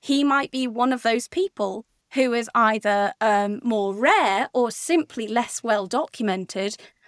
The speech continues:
uh, who gets an inflammation from strep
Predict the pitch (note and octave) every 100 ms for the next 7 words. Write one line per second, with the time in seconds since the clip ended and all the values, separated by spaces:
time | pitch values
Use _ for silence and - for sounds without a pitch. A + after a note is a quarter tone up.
0 | - B3 A#3+ A3 C#4 C4 C#4+ D4 - -
1 | C#4 D4+ C#4+ D4+ D#4 D4 D4+ - D4 D4
2 | D4 D4 D4 - D4+